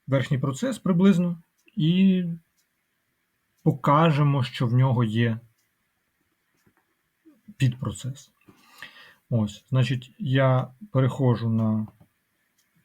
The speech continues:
створення, створення нової діаграми до створення. От. І цей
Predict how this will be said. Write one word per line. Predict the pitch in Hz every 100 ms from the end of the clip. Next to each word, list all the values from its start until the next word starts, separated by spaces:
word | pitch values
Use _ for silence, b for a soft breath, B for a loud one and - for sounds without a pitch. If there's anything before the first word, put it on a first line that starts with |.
| _
створення, | - - 120 117 131 127
створення | - 123 117
нової | 117 117 117
діаграми | 127 165 240 220
до | 202
створення. | - 196 180 185 180 165 _ _ B B B B B B -
От. | 147 139 131 - b b b b _
І | 180 160
цей | 160 - 190 196 190 180